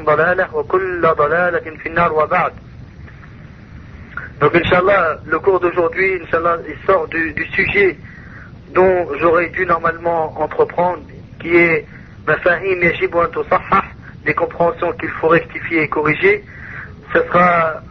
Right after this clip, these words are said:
la traduction d'une khutbah de Jumu'ah que j'avais traduite il y a quelques années de cela pour en faire un cours.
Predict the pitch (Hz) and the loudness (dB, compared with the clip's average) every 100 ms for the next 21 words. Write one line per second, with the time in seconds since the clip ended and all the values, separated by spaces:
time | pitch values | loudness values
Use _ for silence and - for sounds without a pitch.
0 | - - 143 160 160 160 156 - 190 185 | -20 -12 -2 2 2 2 -2 -4 -4 -4
1 | 180 - 190 190 175 - 160 165 - 196 | -10 -6 -2 -2 -2 -8 -8 -4 0 0
2 | - 180 165 147 185 180 175 196 - - | 2 0 0 -2 0 2 2 2 -4 -16
3 | - - - - - - 165 165 165 139 | -20 -18 -18 -18 -18 -4 2 4 2 2
4 | 165 165 - 165 160 185 175 156 156 151 | -2 -2 0 -2 0 -4 -4 0 0 2
5 | 156 156 156 156 151 147 - 156 180 - | -2 0 0 0 -2 -2 0 2 0 -2
6 | - - - - 147 151 - 151 147 - | -16 -20 -16 -2 0 2 2 2 0 2
7 | 269 427 | 4 4